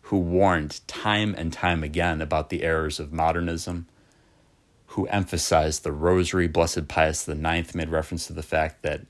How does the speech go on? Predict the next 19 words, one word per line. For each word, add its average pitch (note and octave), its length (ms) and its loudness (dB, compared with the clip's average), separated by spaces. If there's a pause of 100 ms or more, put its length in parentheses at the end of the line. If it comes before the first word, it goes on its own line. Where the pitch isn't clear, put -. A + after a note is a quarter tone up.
if D#2+ 140 -6
he D#2+ 80 0
had D2+ 160 0
an D2+ 120 -8
army E2+ 400 2
praying E2+ 360 -2
the D#2 80 -6
rosary, D#2+ 400 -2
he D#2 100 -6
could D2+ 160 -8
conquer D#2+ 300 -6
the D2 100 -8
world. F2 460 0 (1000)
I E2+ 120 2
believe D#2 520 -2
Leo F2 200 4
the D#2 100 -2
thirteenth E2+ 720 -2
wrote D2+ 480 -4